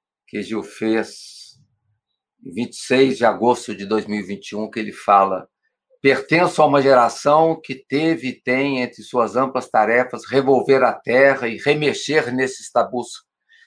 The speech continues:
Ao trabalhar essas questões de afetividade, dar testemunho, ter um compromisso em colocá-las além das convenções até então estabelecidas."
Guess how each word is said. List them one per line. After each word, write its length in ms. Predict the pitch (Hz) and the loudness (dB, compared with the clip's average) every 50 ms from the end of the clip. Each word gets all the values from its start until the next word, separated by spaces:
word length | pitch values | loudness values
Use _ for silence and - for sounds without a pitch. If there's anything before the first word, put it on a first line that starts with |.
| _ _ _ _ _ _ | _ _ _ _ _ _
Ao 180 | 120 120 117 | 0 0 0
trabalhar 540 | - - 135 135 127 131 127 123 127 131 131 | 2 2 2 4 4 4 4 4 4 4 4
essas 320 | 131 123 - - 127 - - | 2 -2 -4 -6 -10 -10 -10
questões 640 | - 120 107 - - - _ - 127 131 131 120 | -10 -10 -10 -10 -14 -10 _ -6 -4 -4 -4 -6
de 100 | 104 117 | -6 -6
afetividade, 1040 | 120 107 - 113 104 - - 117 - 104 98 98 110 113 127 131 131 123 104 107 107 | -8 -6 -8 -12 -12 -12 -14 -12 -10 -12 -6 0 4 4 6 6 6 4 0 -2 -4
dar 260 | 101 113 117 - - - | -2 0 0 -2 -4 -10
testemunho, 800 | 120 110 - - - 113 101 95 104 117 127 127 127 113 107 | -14 -14 -14 -12 -12 -10 -10 -8 -8 -8 -8 -8 -8 -10 -12
ter 260 | 104 _ 123 120 117 113 | -12 _ -6 -6 -6 -6
um 100 | 110 107 | -8 -10
compromisso 680 | - 117 104 - - 107 101 101 107 123 127 123 - 117 | -12 -12 -12 -10 -10 -12 -10 -10 -10 -12 -12 -12 -14 -14
em 80 | 107 | -10
colocá-las 800 | - - 110 107 98 - - - 113 117 123 120 117 113 104 110 | -6 -4 -2 -2 -2 -2 0 2 4 4 4 4 2 0 -2 -2
além 280 | 104 101 98 110 113 113 | -4 -4 -4 -4 -6 -6
das 200 | 110 104 - - | -8 -10 -10 -10
convenções 800 | - 107 101 - 95 92 - - - - 107 110 110 107 - - | -10 -10 -8 -8 -12 -16 -18 -18 -12 -10 -8 -8 -8 -10 -10 -10
até 260 | 101 104 - - 107 104 | -10 -10 -8 -8 -8 -8
então 280 | 101 - - 104 107 | -8 -10 -10 -10 -10
estabelecidas." 1120 | 104 - - - 90 95 98 98 92 92 - - - - 104 104 - 90 - - - _ | -12 -12 -16 -14 -10 -10 -10 -10 -10 -12 -16 -18 -18 -16 -16 -16 -16 -18 -20 -20 -20 _